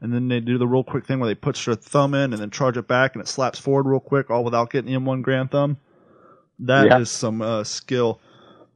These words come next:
Speaker 1: The reason I ask about the R O T C, and the, and the reason I ask about how the kids who weren't involved treated you, we
Speaker 2: Mm-hmm.
Speaker 1: have a local high school here, which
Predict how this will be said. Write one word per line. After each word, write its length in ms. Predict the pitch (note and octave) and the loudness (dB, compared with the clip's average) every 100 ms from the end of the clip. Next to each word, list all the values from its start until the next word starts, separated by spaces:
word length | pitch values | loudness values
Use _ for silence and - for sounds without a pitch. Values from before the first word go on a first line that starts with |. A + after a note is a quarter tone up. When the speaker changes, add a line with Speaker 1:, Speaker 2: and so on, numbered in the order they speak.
| _ - - | _ -18 4
Speaker 1:
The 100 | F#3+ | 10
reason 200 | B3+ C4+ | 10 10
I 40 | F#3+ | 10
ask 220 | F#3 - | 8 8
about 160 | D#3+ D3+ | 6 8
the 80 | |
R 80 | C#3 | 6
O 40 | A#2+ | 4
T 180 | C3+ | 0
C, 380 | A#2 F3 D3+ A#2 - _ _ _ _ - | 0 4 4 2 -4 _ _ _ _ -4
and 120 | C3 | -2
the, 180 | A#2+ B2+ - | -2 -4 -2
and 220 | C#3+ B2 | 0 2
the 40 | |
reason 300 | A#2+ C#3+ B2+ | 2 2 2
I 60 | A#2+ | 2
ask 240 | B2+ A#2+ | 0 0
about 160 | - A2 | -2 0
how 140 | B2+ | 0
the 100 | A#2+ | 0
kids 360 | - B2 A2 - _ _ _ _ _ _ _ _ _ _ _ _ - | -4 -6 -6 -8 _ _ _ _ _ _ _ _ _ _ _ _ 2
who 120 | C3 | 4
weren't 200 | B2 A#2 | 4 2
involved 360 | G#2+ B2+ C3 - | 4 4 2 0
treated 360 | D#3 C3+ G#2+ | 0 2 -2
you, 140 | G#2+ - _ _ _ _ _ _ _ _ _ | -6 -10 _ _ _ _ _ _ _ _ _
we 200 | G#2 D3 | 0 6
Speaker 2:
Mm-hmm. 60 | F#3+ | 8
Speaker 1:
have 80 | C#3 | 10
a 40 | |
local 220 | C#3 A#2 | 8 6
high 160 | A2 D3 | 4 4
school 240 | - C3 | 2 -2
here, 260 | A2 D3 D3 | 0 2 2
which 220 | B2 | 2